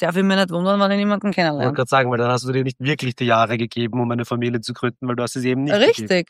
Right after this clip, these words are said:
Speaker 1: weil ich einfach machen wollte, so wie wir schon angesprochen haben, frei sein wollte, machen wollte, was ich tue.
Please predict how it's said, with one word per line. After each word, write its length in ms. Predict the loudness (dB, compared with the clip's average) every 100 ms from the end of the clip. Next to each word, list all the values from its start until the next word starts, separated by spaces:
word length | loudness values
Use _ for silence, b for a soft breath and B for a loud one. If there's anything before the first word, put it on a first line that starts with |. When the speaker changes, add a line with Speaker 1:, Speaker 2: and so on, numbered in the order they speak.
| 4
Speaker 1:
weil 180 | 4
ich 140 | 4 4
einfach 340 | 4 2 -2
machen 460 | 2 2 2 -4 0
wollte, 320 | 0 0 -2
so 140 | -2
wie 40 | -2
wir 120 | -2
schon 140 | 0
angesprochen 440 | 0 0 -4 -4 -2
haben, 140 | -2
frei 260 | 0 0 0
sein 180 | -2 -2
wollte, 180 | -4 b b b
machen 260 | 0 2 2
wollte, 200 | 0 0
was 100 | -4
ich 160 | -8
tue. 340 | -6 0 4